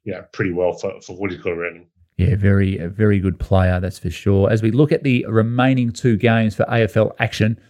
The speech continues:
Speaker 2: uh, the West Coast Eagles, seven dollars against the Geelong Cats, a dollar eleven. Uh, the line, thirty-nine and a half, over under one forty-five point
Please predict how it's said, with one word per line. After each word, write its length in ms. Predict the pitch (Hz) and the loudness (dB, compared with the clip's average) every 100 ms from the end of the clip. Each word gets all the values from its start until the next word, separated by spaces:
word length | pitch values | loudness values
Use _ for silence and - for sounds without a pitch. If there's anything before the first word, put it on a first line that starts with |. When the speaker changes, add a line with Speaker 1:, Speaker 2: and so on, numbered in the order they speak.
| _ _ _ | _ _ _
Speaker 2:
uh, 320 | 113 107 107 - | 0 2 4 2
the 100 | 110 | 2
West 240 | 135 139 | 2 2
Coast 280 | 143 127 - | 0 0 0
Eagles, 380 | 135 123 113 107 | 0 0 -2 -6
seven 380 | - 147 147 143 | -4 -2 0 0
dollars 340 | 123 123 120 | 2 2 2
against 240 | 107 113 110 | 0 -2 0
the 80 | 110 | 0
Geelong 400 | 107 113 113 101 | 2 2 2 0
Cats, 320 | 110 110 - | 0 0 0
a 60 | |
dollar 360 | 104 110 110 101 | 0 2 2 2
eleven. 500 | 98 101 113 101 113 - _ _ - | 0 2 2 2 -2 -6 _ _ -2
Uh, 280 | 104 101 101 | 2 4 2
the 100 | 107 | 0
line, 320 | 107 113 113 | 2 2 2
thirty-nine 460 | 110 117 113 107 107 | 0 2 2 2 2
and 100 | 101 | 2
a 40 | |
half, 300 | 101 104 104 | 0 0 0
over 300 | - 117 107 | 2 2 2
under 180 | 107 104 | 2 2
one 380 | 98 110 120 120 | 2 2 2 0
forty-five 1000 | - - 107 104 98 - 113 110 107 95 | -4 0 0 0 -4 -2 0 2 2 -2
point 320 | - 110 98 | 0 0 0